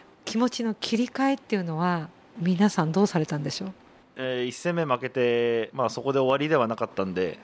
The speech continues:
Speaker 2: 二戦目で勝てばチャンスはまだあるっていうことだったんで、二戦目でなんとか勝つっていうことをチームで、えー、やりました。
Speaker 1: さあ、そして三戦目がエネオスでした。これは延長になりましたね。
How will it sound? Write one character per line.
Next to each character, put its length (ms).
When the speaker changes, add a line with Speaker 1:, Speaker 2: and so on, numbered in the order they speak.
Speaker 2:
二 100
戦 240
目 100
で 140
勝 160
て 80
ば 220
チ 80
ャ 40
ン 40
ス 120
は 80
ま 100
だ 200
あ 40
る 80
っ 40
て 80
い 80
う 60
こ 100
と 80
だ 80
っ 20
た 120
ん 100
で、 180
二 100
戦 180
目 120
で 80
な 120
ん 60
と 80
か 60
勝 180
つ 80
っ 40
て 100
い 20
う 40
こ 100
と 160
を 160
チ 160
ー 20
ム 100
で、 220
え 160
ー、 20
や 80
り 80
ま 80
し 80
た。 80
Speaker 1:
さ 200
あ、 80
そ 120
し 60
て 120
三 280
戦 260
目 100
が 240
エ 120
ネ 100
オ 80
ス 160
で 80
し 120
た。 180
こ 120
れ 60
は 140
延 180
長 160
に 80
な 80
り 80
ま 100
し 40
た 100
ね。 220